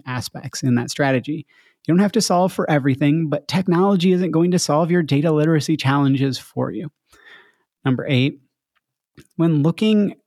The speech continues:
or when focusing on the data work, think about the small steps. Think about taking small steps. You don't need to map every single step out, but you can't just try to take these giant leaps and expect things to work out.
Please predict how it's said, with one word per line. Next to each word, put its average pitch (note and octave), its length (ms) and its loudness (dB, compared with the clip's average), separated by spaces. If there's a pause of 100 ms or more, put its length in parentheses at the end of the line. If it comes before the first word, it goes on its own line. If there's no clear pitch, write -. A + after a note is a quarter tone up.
or E3 200 2
when D#3+ 180 2
focusing F#3+ 540 0
on C#3+ 560 2
the B2+ 80 0
data C#3 260 0
work, B2+ 320 -6 (540)
think F#3 240 2
about D3+ 480 0
the C3 100 0
small C3 520 2
steps. - 520 -8
Think D#3 220 -2
about F3 240 -4
taking E3 640 0
small C3+ 460 0
steps. - 420 -6 (380)
You D3+ 80 0
don't F#3 160 2
need G3 140 2
to F#3+ 60 0
map D#3+ 320 2
every D#3 220 2
single E3+ 320 2
step D3+ 420 -2
out, C#3+ 280 0 (480)
but F3+ 260 -2
you F#3+ 120 0
can't A#3 440 -2
just - 200 -6
try F#3 200 0
to F#3 80 2
take F3+ 280 -2
these D#3 180 0
giant E3 380 2
leaps D#3+ 300 0
and D3+ 80 0
expect C#3+ 420 -4
things C#3 320 0
to C#3+ 100 -2
work C3+ 320 -2
out. D#3 240 -2